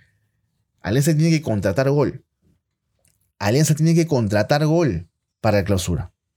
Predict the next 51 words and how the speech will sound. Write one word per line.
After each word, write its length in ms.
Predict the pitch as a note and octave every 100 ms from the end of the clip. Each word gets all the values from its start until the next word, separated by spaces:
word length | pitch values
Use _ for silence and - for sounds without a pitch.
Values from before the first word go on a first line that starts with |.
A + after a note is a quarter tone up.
| _ _
¿Ok? 160 | F2+ A#2+ F#3 - _ _
Para 140 | G#2+
la 20 | A2
Copa 160 | G3+
ya 40 | D#3+
estamos 260 | D3+ D3
jodidos. 560 | C3 F3+ C3+ D2 - - _ _ _ _
Para 160 | G#2 G2+
la 40 |
Copa 180 | D#3+ E3
ya 60 |
estamos 340 | D#3+ E3+ E3 D#3
recontra 380 | C#3 F3 F3 E3
jodidos 380 | E3 E3+ D#3 -
porque 180 | G2+
no 160 | G#2 B2+
podemos 280 | C#3+ C#3 C3
hacer 180 | C3+ C3
nada, 440 | C3+ D#3+ F3+ A3 _ _ _
porque 260 | - G2 F#2+
ya 100 | A2+
está 160 | - B2
el 40 |
plantel 220 | B2 A#2
cerrado, 540 | A2 B2+ E3+ F3 E3 D#3+
porque 160 | G#2+
están 160 | A2 -
todos 160 | B2+
los 120 | B2 B2
jugadores 220 | A#2+ A#2+
inscritos. 580 | C3 E3+ F3 E3+ E3 - -
No 340 | G#2+ A2+ C3+
hay 220 | C#3 C3+
una 180 | C3+ C3
reapertura, 540 | A#2 G#2+ A2 G2 D3 A#2+
me 140 | A2
parece, 600 | G2+ B2 B2+ G#2+ G2+ F#2+
a, 220 | F#2+ -
a 40 | G2
menos 240 | A2+ A2+
que 100 | G#2+
yo, 380 | G#2 G2+ F#2+ D#2 _ _ _
que 160 | G2
no, 140 | G#2 G2
que 180 | - G2+
yo 100 | A2
no 60 |
sepa, 960 | G#2+ A2 A2 G#2 G2+ G2 G2 F#2 F2 E2
que 80 | A2+
yo 100 | A#2+
sepa, 380 | C#3+ - C#3+